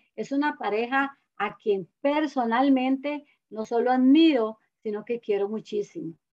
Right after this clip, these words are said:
Son personas que a partir de la información que recibieron en un momento, como usted y como yo,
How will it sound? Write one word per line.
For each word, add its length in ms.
Son 240
personas 720
que 140
a 160
partir 580
de 100
la 100
información 600
que 140
recibieron 560
en 100
un 180
momento, 560
como 240
usted 380
y 80
como 240
yo, 360